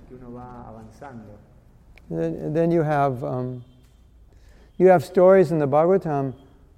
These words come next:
Speaker 2: of these sages who were offended by very little things.
Speaker 1: Tenemos historias en el Bhagavatam de santos o sabios que han sido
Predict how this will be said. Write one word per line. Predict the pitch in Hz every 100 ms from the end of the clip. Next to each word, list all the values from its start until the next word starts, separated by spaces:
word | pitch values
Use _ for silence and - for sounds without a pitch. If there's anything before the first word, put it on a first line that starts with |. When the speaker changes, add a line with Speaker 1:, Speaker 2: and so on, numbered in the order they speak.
| -
Speaker 2:
of | 151 139
these | 151 170
sages | - - 175 190 165 147 135 -
who | 139
were | 135 135
offended | - - 165 170 135 117
by | 123 147
very | 165 277 202
little | 175 185 165
things. | - 156 143 120 120 - _
Speaker 1:
Tenemos | 123 143 151 151
historias | - 165 170 -
en | 147
el | 143
Bhagavatam | 135 151 143 131 123 120 113
de | 117 113 110 _ _ _ _ _
santos | - 143 151 135 127 -
o | 117 113 110
sabios | 139 135 123 127 127
que | 123
han | 123
sido | 120 135 135 123